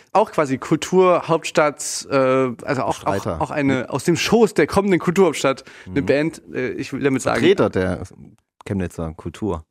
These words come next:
Speaker 1: Sozusagen, absolut richtig. Eine wirklich unglaublich talentierte Band. Das war auch ein schöner, ein schöner Beitrag bei der Mania, wo wir vorhin davon gesprochen haben.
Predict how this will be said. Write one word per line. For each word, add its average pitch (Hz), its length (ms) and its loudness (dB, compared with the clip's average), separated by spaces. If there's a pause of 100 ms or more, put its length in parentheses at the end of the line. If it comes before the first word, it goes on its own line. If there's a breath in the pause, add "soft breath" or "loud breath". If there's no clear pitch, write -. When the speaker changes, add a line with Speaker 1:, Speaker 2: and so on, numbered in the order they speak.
(140)
Speaker 1:
Sozusagen, 143 460 0
absolut 160 300 -2
richtig. 180 340 0 (340 loud breath)
Eine 156 280 2
wirklich 180 340 -4
unglaublich 147 540 2
talentierte 120 440 -2
Band. 107 380 -2
Das - 160 -10
war 170 80 0
auch - 100 -6
ein 160 80 0
schöner, 156 360 0
ein 127 120 -6
schöner 131 280 -2
Beitrag 123 380 -2
bei 131 60 2
der 113 120 0
Mania, 123 440 0
wo 127 260 -6
wir 120 40 -4
vorhin 120 260 -2
davon 117 180 -6
gesprochen 117 340 -8
haben. 127 180 -2